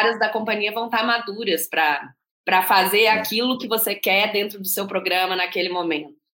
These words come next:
Speaker 1: né?
Speaker 2: É, e, perfeito. E não vamos esquecer, né, que o, pra que que serve o programa? O programa serve pra gente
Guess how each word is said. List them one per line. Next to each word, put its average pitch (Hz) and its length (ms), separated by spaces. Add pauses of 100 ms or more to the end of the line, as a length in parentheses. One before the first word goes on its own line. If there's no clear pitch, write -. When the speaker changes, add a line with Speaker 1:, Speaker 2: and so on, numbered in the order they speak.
(160)
Speaker 1:
né? 180 320 (260)
Speaker 2:
É, 156 240
e, - 400 (120)
perfeito. 185 380
E 151 60
não 156 140
vamos 226 280
esquecer, 175 480
né, 170 140
que 160 100
o, 143 180
pra 156 200
que 208 140
que 214 60
serve 180 260
o 175 60
programa? 127 680 (220)
O 143 100
programa 160 560
serve 165 340
pra 170 160
gente 170 320